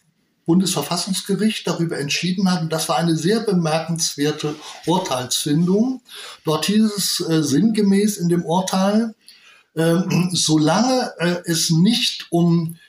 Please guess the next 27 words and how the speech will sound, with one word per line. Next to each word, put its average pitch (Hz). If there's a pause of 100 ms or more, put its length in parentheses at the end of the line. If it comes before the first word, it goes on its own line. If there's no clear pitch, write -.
(220)
den 156
Einsatz 208
der 143
Körperlich-, 143 (380)
Körperlichkeit 131
gehen 131
würde, 190
sondern 160
um 156
die 135
geistige 160
Auseinandersetzung 151
mit 156
einem 147
solch 151
umstrittenen 147
Thema 175
wie -
der 139
Stationierung 143
von 139
Raketen, 190 (400)
solange 196 (340)
müsse 185
das 156
geduldet 156
werden. 92